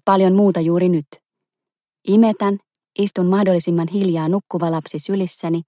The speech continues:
ja pelkään kuollakseni, että hän herää ja alkaa taas huutaa.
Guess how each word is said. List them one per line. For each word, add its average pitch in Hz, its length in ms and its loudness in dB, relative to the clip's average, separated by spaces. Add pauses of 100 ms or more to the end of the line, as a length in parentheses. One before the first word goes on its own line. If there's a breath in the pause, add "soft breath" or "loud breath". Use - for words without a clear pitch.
(380)
ja 202 100 -6
pelkään 185 420 0
kuollakseni, 170 640 -2
että 160 200 -12
hän 151 220 -8
herää 180 380 -2 (240)
ja 180 100 0
alkaa 175 340 0
taas 170 320 -6
huutaa. 156 440 -12